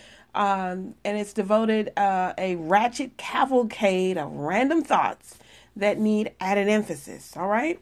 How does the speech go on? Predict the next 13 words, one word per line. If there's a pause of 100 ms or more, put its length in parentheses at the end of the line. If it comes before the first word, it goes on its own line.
(400)
So
my
hashtag
rants
are
my
very
own
way
of
creating
more
noise